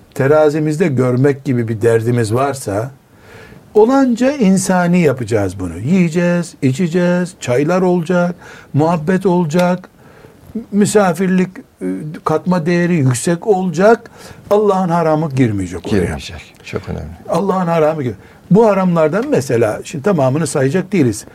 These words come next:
Speaker 1: Ama israf olmayacak mesela.
Speaker 2: Evet.
Speaker 1: İsraf olmayacak. İsraf niye olmayacak? Çünkü israf bir kurttur, urdur,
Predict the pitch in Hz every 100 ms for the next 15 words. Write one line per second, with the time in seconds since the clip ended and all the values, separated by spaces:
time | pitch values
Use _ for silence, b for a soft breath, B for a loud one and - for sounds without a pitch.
0 | B B - 180 147 - - 233 196 -
1 | 151 160 208 226 185 123 113 - 95 -
2 | 85 - - _ _ _ _ _ - -
3 | - 76 71 69 - - 139 135 113 117
4 | 139 190 208 175 120 92 - B B B
5 | B B B _ 185 185 240 226 - 135
6 | 147 202 165 123 117 104 101 127 170 -
7 | B B B B - - 240 175 - 233
8 | - 160 127 165 - _ b b b b
9 | b _ - 233 196 - _ - 240 220
10 | - - 113 - - - _ _ _ _
11 | _ _ _ _ - 233 220 160 110